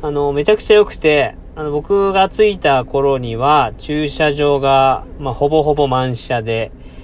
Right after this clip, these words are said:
えー、歩道を歩いてる人もたくさんいて、その畑に、畑で写真を撮ってる人もたくさんいましたね。うん。いや、改めてすげえなと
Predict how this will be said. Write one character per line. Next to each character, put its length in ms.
え 480
ー、 20
歩 160
道 300
を 60
歩 120
い 80
て 100
る 140
人 140
も 80
た 160
く 40
さ 200
ん 100
い 60
て、 420
そ 100
の 140
畑 400
に、 300
畑 320
で 300
写 160
真 220
を 40
撮 100
っ 40
て 180
る 120
人 180
も 80
た 160
く 80
さ 280
ん 140
い 60
ま 160
し 140
た 100
ね。 300
う 20
ん。 40
い 40
や、 180
改 140
め 80
て 80
す 240
げ 160
え 40
な 200
と 300